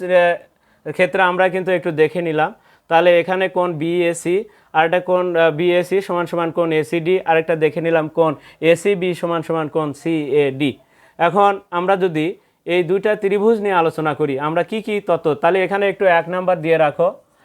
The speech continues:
এটা যেহেতু আমরা ব্যবহার করব, আর এখানে আমি দুই নাম্বার দিয়ে রাখলাম, এখানে দুই দিয়ে রাখলাম। এখন ত্রিভুজ, দুইটা ত্রিভুজ নিয়ে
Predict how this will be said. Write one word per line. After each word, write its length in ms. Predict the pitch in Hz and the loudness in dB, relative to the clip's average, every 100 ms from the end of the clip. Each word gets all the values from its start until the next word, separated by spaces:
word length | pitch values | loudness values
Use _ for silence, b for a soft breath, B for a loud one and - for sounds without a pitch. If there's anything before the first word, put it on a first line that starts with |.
| b | b
এটা 240 | 170 165 180 | -2 0 2
যেহেতু 260 | 180 185 | 0 0
আমরা 220 | 185 180 | 0 0
ব্যবহার 380 | 160 147 156 170 | 2 2 2 0
করব, 220 | 170 175 180 | 0 0 2
আর 200 | 165 151 | 2 2
এখানে 240 | - 170 | -2 -2
আমি 200 | 160 160 | -2 -4
দুই 260 | 135 147 147 | -4 -4 -4
নাম্বার 360 | 147 147 147 | -6 -4 -4
দিয়ে 140 | 135 139 | -2 -2
রাখলাম, 380 | 131 135 170 - _ _ _ _ _ _ _ _ _ _ _ _ - B B B | -2 -4 -8 -10 _ _ _ _ _ _ _ _ _ _ _ _ -20 B B B
এখানে 280 | 175 175 175 | 2 4 2
দুই 180 | 170 185 | 2 0
দিয়ে 200 | 156 151 | 2 2
রাখলাম। 380 | 135 147 185 226 B B | 2 0 -2 -2 B B
এখন 320 | 175 170 214 | 0 0 -2
ত্রিভুজ, 380 | 214 214 220 214 | -2 -2 0 -2
দুইটা 240 | 160 196 214 | 0 0 -2
ত্রিভুজ 400 | 202 202 196 202 | -2 -2 -2 -2
নিয়ে 160 | 190 | -2